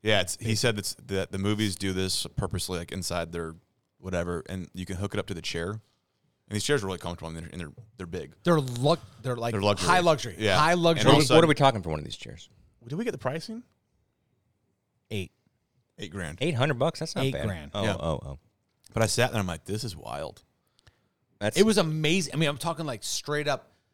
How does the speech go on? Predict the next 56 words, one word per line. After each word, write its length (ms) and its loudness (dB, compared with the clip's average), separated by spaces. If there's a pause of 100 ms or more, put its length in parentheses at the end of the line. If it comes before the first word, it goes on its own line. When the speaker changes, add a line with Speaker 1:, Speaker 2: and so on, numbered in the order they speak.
(440)
Speaker 2:
you 100 -10
Speaker 3:
Like 80 -2
Speaker 2:
know, 60 -2
Speaker 3:
a 20 -4
roller 200 8
Speaker 2:
car 180 8
Speaker 3:
coaster 140 8
Speaker 2:
racing, 320 6
Speaker 3:
ride. 60 -2
Speaker 2:
you're 100 -2
turning 300 -8
right, 200 -2
you're 100 -8
turning 220 -8
left, 200 -10
you're 60 -16
going 80 -10
Speaker 3:
It's 60 -2
like 100 4
a 40 4
Speaker 2:
up, 40 2
Speaker 3:
simulator. 400 4
Speaker 2:
going 80 -10
down. 140 -16
Exactly. 540 -6
You 120 -8
Speaker 1:
It's 80 -2
Speaker 2:
know, 80 -4
Speaker 1:
really 160 6
Speaker 2:
there, 60 0
Speaker 1:
neat. 240 0
Speaker 2:
when 100 -2
there's 100 2
Speaker 1:
Huh. 60 2
Speaker 2:
a 40 -4
shooting 380 -2
scene, 320 -2
you're 140 -4
driving 360 -2
over 160 -2
rough, 260 2 (280)
you 80 -12
know. 80 -2 (120)
Speaker 1:
<laughs> 1200 -10
Speaker 2:
Is 40 -16
it 100 -12
duck 160 -4
season 280 -8
yet? 220 -8
Speaker 1:
Yeah. 140 -6 (920)
Speaker 2:
Yeah. 140 -10 (600)
But 140 -6
they 80 0
were, 160 0
I 600 -20
mean, 260 -4